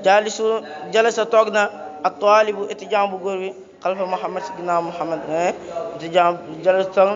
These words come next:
nga naan, nga naan, euh, étudiant bu bees bi toog na si ginnaaw Muhammad. Ñu bari nga war a def, moom lay def lii, defal la ko nii. Mu ne,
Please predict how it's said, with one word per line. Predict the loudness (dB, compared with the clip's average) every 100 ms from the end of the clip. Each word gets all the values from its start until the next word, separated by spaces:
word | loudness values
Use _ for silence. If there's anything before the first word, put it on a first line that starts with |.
| -4 -10 -6 0
nga | 4
naan, | 4 2
nga | 0 2
naan, | 2 0 -6 -18 -20 -4 2
euh, | 4 2 -4
étudiant | 0 2 2
bu | 2
bees | 0
bi | 0
toog | -4 -2 -2
na | -2 -4 -10 -16
si | -14 -8
ginnaaw | -2 0 0 -2 -12 -12
Muhammad. | -10 -6 -6 -6 -8 -12 -8
Ñu | -6 2
bari | 4 4
nga | 2
war | 0
a | 0
def, | -2
moom | -4 0
lay | 0
def | 0 -4
lii, | -6 -8 -4
defal | -2 0
la | -2
ko | -2
nii. | -4 -8 -12 -14 -14 -6
Mu | 2
ne, | 4